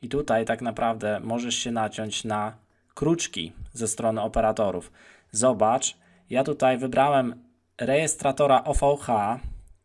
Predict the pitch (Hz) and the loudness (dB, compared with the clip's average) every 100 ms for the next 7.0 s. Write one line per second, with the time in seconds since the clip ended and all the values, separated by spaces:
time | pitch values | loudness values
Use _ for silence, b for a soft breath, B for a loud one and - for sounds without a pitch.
0 | _ 156 120 117 131 120 123 127 131 143 | _ -12 -6 -2 0 2 0 0 0 0
1 | - 113 120 117 120 117 107 104 139 143 | 0 -2 -4 -4 -4 -2 -4 -2 -2 -2
2 | 143 139 135 135 131 123 - 127 - _ | -2 -2 0 0 0 -2 -2 -4 -6 _
3 | 113 110 110 127 143 151 143 120 120 127 | -4 0 0 4 6 6 4 0 0 -2
4 | 117 120 110 131 131 120 113 113 113 - | -4 -4 0 2 2 -2 -2 -2 0 -2
5 | 120 117 110 b b b 107 123 139 - | -2 -4 -8 b b b -4 -2 -2 -2
6 | 120 123 123 107 104 113 98 98 120 | -2 0 0 0 0 0 0 -2 -6